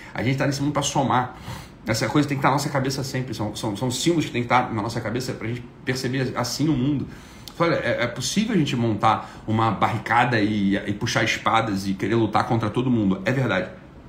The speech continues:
É possível também a gente doar nosso coração com uma grande esperança, com uma grande, né, com uma grande alegria pros outros e fazer com que a esperança volte no peito deles.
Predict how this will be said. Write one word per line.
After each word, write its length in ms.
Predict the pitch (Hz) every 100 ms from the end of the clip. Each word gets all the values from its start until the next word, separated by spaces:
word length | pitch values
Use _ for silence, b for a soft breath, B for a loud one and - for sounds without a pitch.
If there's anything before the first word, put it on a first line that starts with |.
| - - -
É 40 |
possível 200 | 143 135
também 260 | 139 143 123
a 60 |
gente 420 | 113 120 - - - -
doar 240 | 113 104
nosso 220 | 113 117 -
coração 440 | 110 95 117 113 B B -
com 80 | 117
uma 120 | 110
grande 240 | 107 131
esperança, 400 | 131 113 101 110
com 80 | -
uma 120 | 98
grande, 320 | 101 113 113 -
né, 180 | 110 113
com 100 | 104
uma 100 | 92
grande 240 | 107 120
alegria 300 | 98 95 110
pros 240 | 98 101
outros 360 | 107 117 117 104
e 280 | 104 101 98
fazer 240 | 110 98
com 100 | 117
que 160 | 117 110
a 60 |
esperança 360 | 98 - 101 104
volte 380 | 95 104 104 104
no 80 | 95
peito 280 | 104 98
deles. 340 | 95 87 -